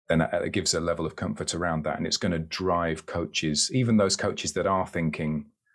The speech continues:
"Oh, you know, I'm not getting enough work because I'm not good enough. I'll go on a coaching platform 'cause then I can guarantee work," which is not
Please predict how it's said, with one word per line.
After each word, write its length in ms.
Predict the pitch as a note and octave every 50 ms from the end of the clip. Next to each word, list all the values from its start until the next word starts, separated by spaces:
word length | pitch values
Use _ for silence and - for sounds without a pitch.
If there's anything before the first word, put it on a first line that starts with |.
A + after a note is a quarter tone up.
| _ _ _ _ _ _ _ _ -
"Oh, 200 | D#3 D3 C3 A2+
you 100 | G2+ G2+
know, 100 | F#2 E2+
I'm 220 | F2 F2+ F#2 F#2+ G#2
not 160 | A2+ A2 -
getting 180 | A2 F#2+ F#2+
enough 240 | F#2 F2 F2+ - -
work 260 | F2+ F#2 F2+ F2 -
because 280 | - F2+ - - - -
I'm 100 | F2 F2
not 180 | F2+ - - -
good 140 | - F#2+
enough. 460 | F2+ D#2 D2 D2+ E2 E2+ - - - - _ - -
I'll 160 | E2+ F2 E2+
go 180 | - F2 E2 E2
on 100 | E2 E2
a 40 |
coaching 400 | E2 - F#2 F2+ D#2 - D#2+ D2+
platform 440 | - - D#2+ D#2+ - - D#2+ D#2 D#2+
'cause 200 | D#2 - D#2+ D2+
then 80 | D#2+ D#2+
I 80 | D#2
can 120 | D2+ - E2+
guarantee 440 | D#2 E2+ D#2+ D#2+ D#2 - - D#2 D2+
work," 520 | D#2+ F#2 F2 D2 D2 G2+ G#2+ - - - _ _ _ _ _ _ _ _ _ _ _
which 80 | -
is 140 | - - -
not 160 | E2 D2 -